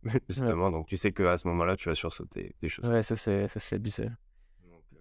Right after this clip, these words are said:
Speaker 2: Vous avez un petit dessin animé, euh, préféré pour, euh, finir, euh, cette chronique ?
Speaker 1: Euh,
Speaker 2: De
Speaker 1: bah,
Speaker 2: votre enfance,
Speaker 1: déjà,
Speaker 2: je veux dire.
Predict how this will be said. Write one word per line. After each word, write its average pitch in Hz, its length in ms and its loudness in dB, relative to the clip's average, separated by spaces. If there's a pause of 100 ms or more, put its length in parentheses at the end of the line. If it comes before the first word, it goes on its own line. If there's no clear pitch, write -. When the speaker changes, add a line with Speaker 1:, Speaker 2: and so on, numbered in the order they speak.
(100)
Speaker 2:
Vous 113 140 0
avez 123 140 4
un 135 80 6
petit 135 180 0
dessin 123 260 2
animé, 120 220 4
euh, 156 200 2
préféré 135 440 0
pour, 127 220 0
euh, 120 240 2 (100)
finir, 120 260 2
euh, 113 160 6
cette - 220 -10
chronique ? - 460 -4 (580)
Speaker 1:
Euh, 101 920 4 (120)
Speaker 2:
De 131 80 -4
Speaker 1:
bah, 98 180 6
Speaker 2:
votre 104 60 0
enfance, 120 200 4
Speaker 1:
déjà, 117 120 4
Speaker 2:
je 120 60 -2
veux 117 80 2
dire. - 240 -2